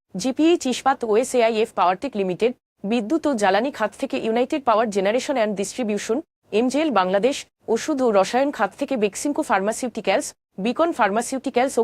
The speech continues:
কোহিনুর কেমিক্যালস আজ সূচকের হ্রাসে মূল ভূমিকা রাখে। প্রধান খাতের মধ্যে আজ শুধুমাত্র ব্যাংকিং খাতে সর্বোচ্চ শূন্য দশমিক সাত দুই শতাংশ মূল্য বৃদ্ধি পায়।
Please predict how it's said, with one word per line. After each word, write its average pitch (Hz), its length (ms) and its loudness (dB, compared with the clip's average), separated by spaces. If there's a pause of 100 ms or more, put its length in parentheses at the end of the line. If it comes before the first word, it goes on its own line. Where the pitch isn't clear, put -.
কোহিনুর 247 380 0
কেমিক্যালস 208 460 0 (360)
আজ 233 160 0
সূচকের 294 400 -2
হ্রাসে 208 340 2
মূল 277 180 2
ভূমিকা 208 340 0
রাখে। 180 220 -2 (640)
প্রধান 240 400 2
খাতের 277 320 0
মধ্যে 247 220 -2 (100)
আজ 214 60 0 (100)
শুধুমাত্র 262 360 -2 (120)
ব্যাংকিং 190 280 0 (100)
খাতে 269 260 -4
সর্বোচ্চ 196 380 0 (440)
শূন্য 277 200 2 (120)
দশমিক 285 320 0 (100)
সাত 214 140 2 (120)
দুই 277 180 2
শতাংশ 240 300 -2 (120)
মূল্য 214 160 2 (120)
বৃদ্ধি 202 320 -4
পায়। 160 180 0